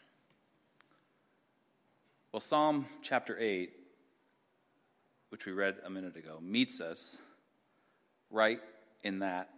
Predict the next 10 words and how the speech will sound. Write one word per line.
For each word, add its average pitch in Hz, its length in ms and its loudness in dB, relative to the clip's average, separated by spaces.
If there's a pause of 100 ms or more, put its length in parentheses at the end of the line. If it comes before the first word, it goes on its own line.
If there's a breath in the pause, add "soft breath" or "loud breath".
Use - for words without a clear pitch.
(220)
swamp, - 600 -10
right 113 160 0
in 113 120 -4
that 98 260 -2
toxic - 560 -8
swamp - 560 -12 (840 soft breath)
of 90 140 -14
wanting 92 260 0
to 85 120 -10
win. 82 300 -8